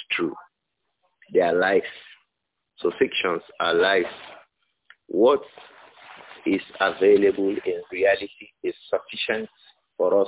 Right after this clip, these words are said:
to learn the lessons of existence. If you want to tell a boy to be humble, there are a lot of narrations you can give from real life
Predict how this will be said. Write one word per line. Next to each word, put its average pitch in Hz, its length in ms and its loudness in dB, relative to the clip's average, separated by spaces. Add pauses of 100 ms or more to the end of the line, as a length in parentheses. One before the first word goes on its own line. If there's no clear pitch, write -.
(160)
to 95 80 0
learn 95 300 0
the 85 80 0
lessons 87 520 -2
of 78 140 -4
existence. - 540 -8 (1000)
If 127 220 -2
you 90 120 0
want 104 280 0
to 87 160 -6
tell 95 180 4
a 87 60 0
boy 85 440 4 (140)
to 87 80 -4
be 80 140 -4
humble, 85 480 -2 (600)
there 95 140 4
are 101 60 4
a 101 100 2
lot 113 280 4
of 92 160 2
narrations 92 600 -4 (120)
you - 160 -18
can 82 240 -10
give 98 160 -4 (140)
from 82 220 -4
real 95 280 -2
life 76 300 -6